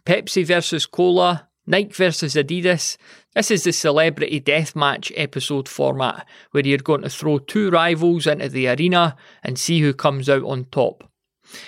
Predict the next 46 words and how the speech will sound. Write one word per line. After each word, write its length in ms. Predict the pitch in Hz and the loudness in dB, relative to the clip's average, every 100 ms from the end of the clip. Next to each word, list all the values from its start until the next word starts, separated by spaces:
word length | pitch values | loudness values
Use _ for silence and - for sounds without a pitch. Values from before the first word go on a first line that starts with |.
| - | -16
Here 220 | - 269 | -2 0
you 140 | 247 208 | 2 -2
tend 360 | - 170 165 | 0 0 0
to 80 | - | 0
look 300 | 151 165 - | 2 0 -2
at 160 | 135 - | -4 -4
key 240 | - 185 | -2 0
relevant 560 | 165 165 151 139 127 - | 2 4 2 0 -4 -2
factors 560 | 156 160 - 170 160 | 0 0 0 0 0
such 320 | 156 151 - - | -2 -4 -4 -6
as 100 | - | -6
cost, 640 | - 180 175 - - - | 0 0 2 -2 -10 -8
quality, 640 | - 170 160 160 156 151 | 0 2 2 0 -2 -2
and 300 | - 135 131 - | 0 -2 -2 -6
ease 240 | 165 143 | -4 -2
of 160 | 131 127 | -2 -2
use. 400 | 139 139 - - - - - | -4 -2 -6 -8 -16 -20 -16
It's 100 | - | -2
almost 380 | 240 262 247 170 | 2 4 2 2
like 180 | 170 151 | 2 2
the 80 | 143 | 0
review 320 | 139 135 151 | 0 0 0
method, 460 | 156 147 156 151 - | 2 2 0 -4 -2
but 160 | 113 | -4
you're 100 | 123 | -2
looking 260 | 131 135 139 | -2 -4 -6
at 140 | - | -6
two 180 | - 190 | 0 0
things 480 | 175 202 143 139 - | 2 0 0 -4 -8
rather 300 | - 135 127 | -2 0 0
than 260 | 127 127 131 | -2 -2 0
one. 380 | 135 143 127 127 _ _ - - - _ | 2 2 -2 -10 _ _ -20 -20 -20 _
We've 180 | 214 196 | -2 0
created 320 | - 247 214 | 0 2 2
these 220 | 202 170 | 2 2
ourselves 520 | 143 135 - 151 170 170 | 2 2 2 4 4 2
in 120 | 165 | 0
the 80 | 156 | 0
past 480 | 170 170 196 - | 0 2 0 -4
when 120 | 151 123 | -6 -4
we've 140 | 127 | -2
had 160 | 143 123 | -2 -4
showdowns 680 | - 156 151 147 147 139 - | -2 0 4 2 2 -2 -6
between 340 | 135 139 123 | -8 -6 -8
popular 540 | 131 143 - 139 117 | -2 -2 0 0 0
mics 500 | 117 131 151 - - | 2 0 0 -4 -8